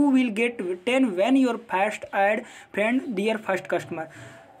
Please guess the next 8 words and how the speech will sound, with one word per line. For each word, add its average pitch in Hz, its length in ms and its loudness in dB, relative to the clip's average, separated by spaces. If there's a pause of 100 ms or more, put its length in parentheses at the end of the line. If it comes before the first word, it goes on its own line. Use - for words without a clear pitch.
(1200)
ये 269 120 6
शो 247 200 2
करने 175 280 2
लगा। 165 340 2
अब 247 180 2
दूसरी 262 400 2
बात, 180 300 0 (220)
आपको 254 500 2